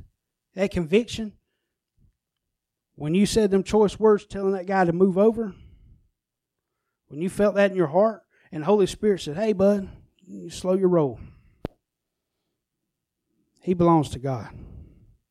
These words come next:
He's a child of the King. When that happens, you know what? That's when you lay, think of that conviction and you hold that to your heart, and your repentance is at being,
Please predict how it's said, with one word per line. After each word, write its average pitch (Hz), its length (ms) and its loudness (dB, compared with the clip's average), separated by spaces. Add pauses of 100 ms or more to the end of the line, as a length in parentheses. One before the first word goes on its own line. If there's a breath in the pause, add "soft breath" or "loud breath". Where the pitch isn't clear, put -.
(280)
He's 165 180 -2
a 151 60 -2
child 147 300 0
of 117 80 -16
the - 60 -20
King. 147 340 -4 (2750)
When 160 140 -2
that 190 120 0
happens, 208 540 -4
you 175 100 -6
know 185 140 4
what? 196 320 0 (240)
That's 170 200 -6
when 175 160 2
you 165 180 -6 (560)
lay, 175 200 0
think 190 260 -2
of 165 100 -8
that 156 160 -6
conviction 147 540 -4
and 139 160 -4
you 160 240 -4 (140)
hold 180 360 0
that 151 220 -8
to 156 80 -8
your 135 140 -8
heart, 165 320 0 (260 soft breath)
and 147 200 -10
your 165 160 2
repentance 156 580 -2
is 135 180 -8
at 147 220 -8 (160)
being, 175 260 4